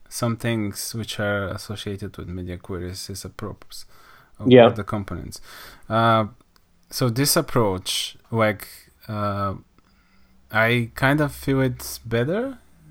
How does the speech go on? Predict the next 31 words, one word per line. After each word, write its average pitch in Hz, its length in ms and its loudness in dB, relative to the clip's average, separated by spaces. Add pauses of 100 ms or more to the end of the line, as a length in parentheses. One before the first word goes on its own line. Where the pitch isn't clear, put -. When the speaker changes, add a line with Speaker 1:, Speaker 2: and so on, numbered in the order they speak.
(920)
Speaker 1:
So 123 320 4
I'm 117 300 4 (180)
Speaker 2:
Yeah. 120 460 12 (1040)
I 175 80 12
think 311 220 12
especially 196 580 10
for 165 140 4
something, 196 440 8 (100)
for 175 140 10
those 170 220 12
really 180 340 10
common 147 380 10
things 120 520 6 (180)
like 117 260 6
your 120 140 10
layout 113 640 12
properties, 127 460 10
like 110 140 6
margin 120 360 6
and 113 120 6
padding 110 380 8
and 104 280 6 (680)
font 123 260 8
size 120 400 10
and 104 480 8 (460)
all 117 240 10
of 117 100 4
that, 117 380 8 (340)
if - 60 -14
you 143 100 12
have 170 400 10